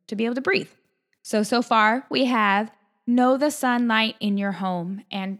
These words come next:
choose the right plant based on the amount of sun in your home.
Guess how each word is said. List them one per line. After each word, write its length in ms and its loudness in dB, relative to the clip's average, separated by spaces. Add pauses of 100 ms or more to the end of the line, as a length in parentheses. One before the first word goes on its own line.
choose 320 -8
the 100 -10
right 240 -2
plant 520 -12 (200)
based 280 -8
on 80 -6
the 100 -6
amount 220 -6
of 80 -8
sun 240 -10
in 80 -12
your 80 -10
home. 220 -12